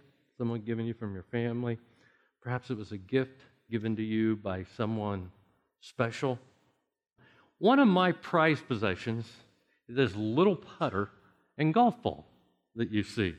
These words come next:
It's because of where it comes from. On my bucket list was to go to Augusta, Georgia,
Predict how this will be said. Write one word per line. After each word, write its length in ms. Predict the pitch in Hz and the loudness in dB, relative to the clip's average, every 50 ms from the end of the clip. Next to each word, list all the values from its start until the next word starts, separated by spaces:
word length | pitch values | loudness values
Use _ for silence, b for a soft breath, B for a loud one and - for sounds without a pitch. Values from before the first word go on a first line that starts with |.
| - _ _ _ _ _ | -12 _ _ _ _ _
It's 160 | - 165 - - | -4 -4 -4 -2
because 320 | - 175 - - 202 170 | -4 -2 2 2 4 4
of 260 | 196 180 135 131 139 | 4 4 2 2 2
where 520 | 143 165 190 202 185 151 123 113 131 123 - - - _ _ _ _ _ _ _ _ _ _ _ _ _ _ _ | 2 4 4 6 6 6 4 4 2 0 -2 -8 -20 _ _ _ _ _ _ _ _ _ _ _ _ _ _ _
it 200 | - 143 147 - | 0 0 0 2
comes 260 | - 156 147 139 123 | 2 0 0 0 0
from. 360 | - - - 104 90 82 85 82 - _ _ _ _ _ _ _ _ _ _ _ _ _ _ _ _ _ _ _ _ _ _ - | -4 -2 -2 -2 -2 -2 -6 -10 -16 _ _ _ _ _ _ _ _ _ _ _ _ _ _ _ _ _ _ _ _ _ _ 0
On 160 | 175 220 233 | 2 4 6
my 200 | 233 226 190 165 | 6 6 6 6
bucket 520 | 131 113 - - 165 160 - - 120 - | 2 0 0 2 2 2 2 -2 -4 0
list 300 | 107 104 113 143 - - - - - _ _ _ _ _ - | 0 0 0 0 -2 -6 -18 -20 -20 _ _ _ _ _ -8
was 240 | 117 127 117 - | -6 -6 -6 -2
to 120 | - - 139 | -2 -2 -2
go 420 | 113 104 117 117 92 90 98 110 - - _ | 0 2 2 4 4 4 2 0 -2 -6 _
to 160 | - - 131 117 | 0 2 2 2
Augusta, 640 | 110 107 110 - 151 151 147 143 - - 160 143 | 2 0 -2 0 0 0 0 -2 -2 -4 -4 -4
Georgia, 600 | 113 - - 120 113 104 92 87 92 107 110 110 | -4 -4 -4 -2 0 0 -2 -2 -2 -2 -2 -2